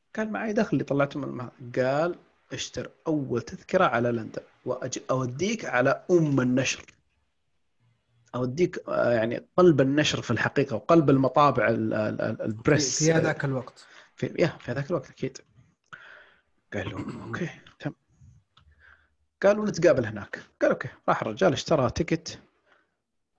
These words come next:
Speaker 1: وباع.
Speaker 2: إيه، تحويشة عمره.
Speaker 1: تحويشة عمره كله دفعها في تذكرة سفر،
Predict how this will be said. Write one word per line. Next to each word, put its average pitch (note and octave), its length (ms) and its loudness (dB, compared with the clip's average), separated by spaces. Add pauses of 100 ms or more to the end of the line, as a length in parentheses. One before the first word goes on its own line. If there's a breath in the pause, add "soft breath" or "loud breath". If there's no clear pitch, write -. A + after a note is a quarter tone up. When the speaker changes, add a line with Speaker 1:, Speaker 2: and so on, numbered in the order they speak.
(100)
Speaker 1:
وباع. C3+ 440 2
Speaker 2:
إيه، C3 160 -8
تحويشة C#3+ 640 -4
عمره. G#2+ 360 -10 (200)
Speaker 1:
تحويشة E3 480 2
عمره C3+ 220 0
كله C3 300 -2
دفعها C3 440 0
في B2 160 -8
تذكرة C#3 440 -4
سفر، - 480 -2